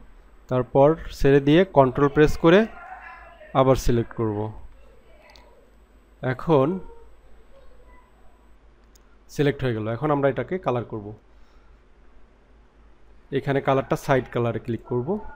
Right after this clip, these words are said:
সাইড কালার ক্লিক করার পরে এখানে অ্যাসাইন করে দিতে হবে, তাহলে কালার হয়ে যাবে। অ্যাসাইন করে দিলাম,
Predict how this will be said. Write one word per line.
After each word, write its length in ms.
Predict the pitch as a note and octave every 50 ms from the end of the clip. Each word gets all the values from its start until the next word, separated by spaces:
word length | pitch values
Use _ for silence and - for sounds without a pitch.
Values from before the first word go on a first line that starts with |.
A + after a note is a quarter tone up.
| - - -
সাইড 300 | - - C3 B2+ B2 -
কালার 220 | C#3+ C3+ C3+ B2+
ক্লিক 220 | B2 - C3 C3 - - -
করার 200 | D3+ C#3+ C#3+ C#3+
পরে 380 | C#3+ D3 C#3+ C#3 E3+ G#3 F#3+
এখানে 320 | C#3+ - C3 C3 C3+ D3 D#3
অ্যাসাইন 380 | D3 B2 - D#3 D3 C#3 B2+
করে 180 | - A#2+ A#2 A2+
দিতে 200 | G#2 G2+ - A#2
হবে, 220 | A2 A#2 A2+ -
তাহলে 320 | - - C3+ B2 B2 B2 B2
কালার 280 | - B2 A#2+ A#2+ A#2
হয়ে 180 | A#2 A#2 A2 G#2
যাবে। 260 | G#2+ A2 G#2+ G#2+ A2 - - - - - - - - - - - - _ - - - - - -
অ্যাসাইন 340 | - A#2+ - C3+ A#2+ A#2 A#2+
করে 180 | A2 A#2 A2 A2
দিলাম, 380 | A2 A2 A2+ A#2 A#2 A2+ -